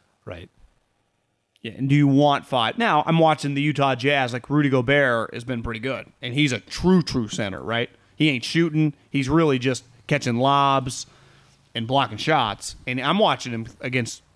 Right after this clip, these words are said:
Speaker 2: Jokic, who's one of the best players in the league. Like, fuck, this guy's pretty good.
Speaker 1: Yeah, are you a plotter or are you athletic? You know?
Speaker 2: Yeah. With J-, Wiseman, no one questions, like, he's an athlete,
Speaker 1: He's an athlete,
Speaker 2: right?
Speaker 1: yeah.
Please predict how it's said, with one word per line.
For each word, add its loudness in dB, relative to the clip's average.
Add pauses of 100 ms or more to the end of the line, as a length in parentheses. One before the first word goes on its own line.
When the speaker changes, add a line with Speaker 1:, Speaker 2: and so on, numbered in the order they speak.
Speaker 2:
Jokic, -2
who's -10
one -4
of -4
the -6
best -6
players -2
in -6
the -6
league. 0
Like, -8 (420)
fuck, -4
this -10
guy's -2
pretty -2
good. 2
Speaker 1:
Yeah, 4
are 4
you 4
a 4
plotter 4
or 4
are 4
you 2
athletic? 0 (360)
You -8
know? -8 (240)
Speaker 2:
Yeah. 0 (320)
With -2
J-, -2
Wiseman, 2
no 4
one 4
questions, 0
like, -4
he's 0
an -2
athlete, 0
Speaker 1:
He's -4
an -4
athlete, -4
Speaker 2:
right? -4
Speaker 1:
yeah. -10